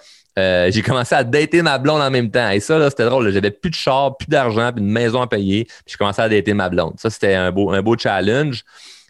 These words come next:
Et j'ai, me suis inscrit, euh, à des cours de soir à l'École nationale de l'humour.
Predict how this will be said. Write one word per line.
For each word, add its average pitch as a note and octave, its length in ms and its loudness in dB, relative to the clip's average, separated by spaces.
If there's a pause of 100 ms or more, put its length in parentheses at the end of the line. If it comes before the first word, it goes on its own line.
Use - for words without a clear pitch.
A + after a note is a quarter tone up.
Et A2 260 2
j'ai, G2 220 -2
me A2 160 0
suis - 240 -8
inscrit, C3+ 520 -2
euh, G2+ 280 2
à G2 100 -2
des G#2 100 0
cours C3+ 200 0
de A2+ 100 2
soir A#2 340 0
à G2+ 60 0
l'École G2 260 -2
nationale G2+ 320 0
de G2 60 0
l'humour. F2+ 380 0